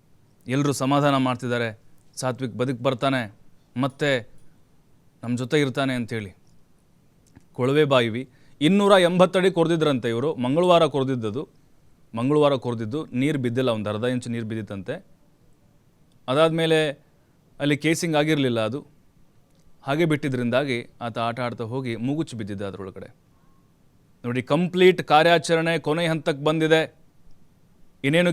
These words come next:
ಕೆಲವೇ ಕ್ಷಣಗಳಲ್ಲಿ ಸಾತ್ವಿಕ್ನನ್ನ ರಕ್ಷಣೆ ಮಾಡಲಿದ್ದಾರೆ.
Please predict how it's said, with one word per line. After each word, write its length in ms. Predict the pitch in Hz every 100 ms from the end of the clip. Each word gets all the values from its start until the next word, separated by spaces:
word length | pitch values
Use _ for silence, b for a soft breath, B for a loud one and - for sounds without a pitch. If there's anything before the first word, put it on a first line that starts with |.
| 170
ಕೆಲವೇ 240 | 170 185 185
ಕ್ಷಣಗಳಲ್ಲಿ 640 | - 185 180 180 185 190 180 180 _ _ - - _ -
ಸಾತ್ವಿಕ್ನನ್ನ 800 | 170 185 - 185 185 185 180 180 180 180 175
ರಕ್ಷಣೆ 340 | 175 - 185 185 180
ಮಾಡಲಿದ್ದಾರೆ. 520 | 175 175 175 175